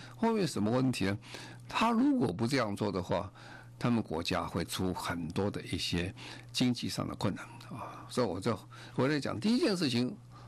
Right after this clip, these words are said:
他碰到第一个困难当然是所谓国际政治经济的压力了。其实在台湾也是一样，这些外国的使馆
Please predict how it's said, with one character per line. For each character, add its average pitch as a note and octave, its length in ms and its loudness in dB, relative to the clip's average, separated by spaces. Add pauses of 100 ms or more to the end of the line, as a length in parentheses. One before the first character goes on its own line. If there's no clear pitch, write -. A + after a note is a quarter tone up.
他 C3 220 2
碰 D#3 260 2
到 B2 120 4
第 A2 160 0
一 A#2 40 4
个 G#2 40 0
困 A#2+ 160 2
难 F2+ 140 4
当 G2+ 160 4
然 F2+ 100 2
是 G2 160 2
所 F2 200 0
谓 F#2 140 2 (840)
国 G2+ 240 2
际 B2 220 4
政 G#2 280 2
治 F#2+ 300 0
经 G2 260 2
济 F#2+ 140 2
的 E2 160 2
压 E2+ 220 2
力 F#2 140 -4
了。 F#2 100 -8 (680)
其 - 140 0
实 A#2 80 2
在 B2 100 4
台 G2 200 0
湾 G2+ 140 4
也 F2+ 80 0
是 F2 200 -2
一 - 20 2
样， F#2 180 2
这 B2 140 0
些 A#2+ 380 2 (420)
外 C#3+ 180 2
国 F#2 160 -2
的 F#2+ 60 0
使 - 240 0
馆 F#2+ 260 2